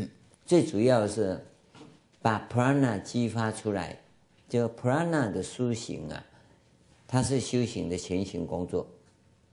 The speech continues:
它假如不醒过来啊，你没办法修行。这是一个定义哦，这是一个定义。prana 是什么？历史上没有人跟你交代。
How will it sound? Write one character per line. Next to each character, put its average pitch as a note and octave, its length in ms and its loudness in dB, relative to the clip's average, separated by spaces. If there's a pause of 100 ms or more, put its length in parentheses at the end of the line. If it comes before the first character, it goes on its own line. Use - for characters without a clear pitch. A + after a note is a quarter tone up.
(580)
它 E3+ 160 2
假 C3+ 180 4
如 A#2+ 60 4
不 D3 200 4
醒 F2+ 360 -2
过 B2 160 6
来 E2+ 200 0
啊， - 140 -10 (800)
你 G2+ 160 0
没 G2+ 180 2
办 A2+ 200 2
法 F#2+ 160 -2
修 G2 180 -4
行。 F2+ 180 -6 (160)
这 F3+ 160 6
是 D#3 140 4
一 E3 80 4
个 D3 140 12
定 D3 260 6
义 C3 200 8
哦， F#2+ 120 -2 (1200)
这 C#3+ 140 6
是 C3+ 140 4
一 C3 40 4
个 A#2+ 140 6
定 A2 260 2
义。 G#2 220 -2 (760)
prana F3+ 380 6
是 D3+ 160 2
什 A2+ 160 0
么？ F2+ 280 -4 (1300)
历 C#3+ 260 6
史 G2 160 -2
上 A#2 180 0
没 A2 140 2
有 A#2+ 80 2
人 F2+ 200 0
跟 G2+ 140 -2
你 F#2 100 -2
交 F2+ 200 -6
代。 F#2 260 -8